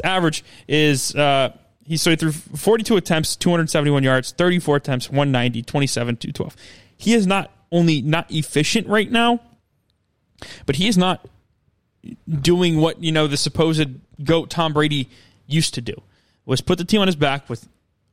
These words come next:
you know, not great rece-, like, the thing about Tom Brady was always,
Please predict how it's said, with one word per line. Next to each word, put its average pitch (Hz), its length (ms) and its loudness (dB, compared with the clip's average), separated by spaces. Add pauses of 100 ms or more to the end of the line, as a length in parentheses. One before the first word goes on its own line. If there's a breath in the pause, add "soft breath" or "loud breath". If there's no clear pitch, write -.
(340)
you 131 100 -6
know, 123 160 0
not 135 360 -4
great 139 260 -2
rece-, 135 260 -6
like, 156 180 -2
the 156 100 2
thing 208 180 0
about 180 240 0
Tom 165 200 -2
Brady 143 220 2
was 131 140 0
always, 143 420 0